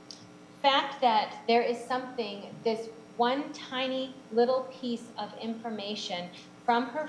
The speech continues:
father, a father who quite frankly has a motive to not be truthful because he's the one who is abusive, a motive to not paint Miss Arias in a, in a good light because of what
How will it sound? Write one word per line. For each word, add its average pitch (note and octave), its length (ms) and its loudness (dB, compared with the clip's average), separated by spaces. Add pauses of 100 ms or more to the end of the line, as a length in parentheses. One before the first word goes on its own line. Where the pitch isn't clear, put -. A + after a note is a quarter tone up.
father, F#3+ 340 4 (360)
a A3+ 100 0
father C#4+ 460 4
who B3+ 120 -2
quite C4 300 0
frankly C4 380 0
has A#3+ 300 0
a A#3 100 -2
motive A3+ 480 6
to A3+ 120 -6
not G#3 220 -2
be G#3+ 80 -6
truthful G#3 480 -6
because A3 360 -8
he's D#4+ 260 -2
the - 80 2
one F#3 200 -4
who F#3+ 180 -10
is F#3 100 -10
abusive, - 540 -8 (480)
a A3+ 60 6
motive C#4+ 380 8 (180)
to A#3+ 280 4 (160)
not A#3+ 360 0 (420)
paint C4 400 -2 (120)
Miss A#3 220 0
Arias A3 380 0
in A3 160 -2
a, G#3 200 -4 (300)
in A3 120 -2
a G#3 220 -4 (380)
good A#3+ 240 4
light B3+ 340 0
because A3 360 -2
of G#3 100 -6
what - 220 -6